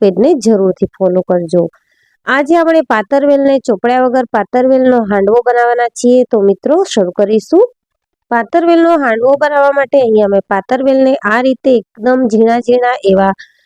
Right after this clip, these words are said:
કટ કરી લીધા છે. સૌથી પહેલા પાતરવેલને સારી રીતે વોશ કરી અને આપણે તેને આ રીતે એકદમ ઝીણા ઝીણા સમારી લીધા છે.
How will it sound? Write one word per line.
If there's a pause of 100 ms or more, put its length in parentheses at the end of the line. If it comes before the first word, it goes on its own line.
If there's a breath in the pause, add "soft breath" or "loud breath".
(220 loud breath)
કટ (120)
કરી
લીધા
છે. (180)
સૌથી
પહેલા
પાતરવેલને (460)
સારી
રીતે
વોશ (160)
કરી
અને
આપણે
તેને
આ
રીતે
એકદમ
ઝીણા
ઝીણા (100)
સમારી
લીધા
છે.